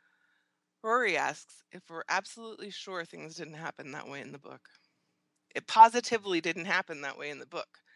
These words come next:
I stand up and the twirling twits in the corner stop talking and stare. Instead of making each other stronger, Star and Sabian hobbled one another,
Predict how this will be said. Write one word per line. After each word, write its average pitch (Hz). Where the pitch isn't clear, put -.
I 160
stand 180
up 156
and 135
the 135
twirling 180
twits -
in 139
the 120
corner 156
stop 147
talking 156
and 139
stare. 147
Instead 240
of 240
making 220
each 185
other 180
stronger, 156
Star 196
and 208
Sabian 185
hobbled 170
one 139
another, 131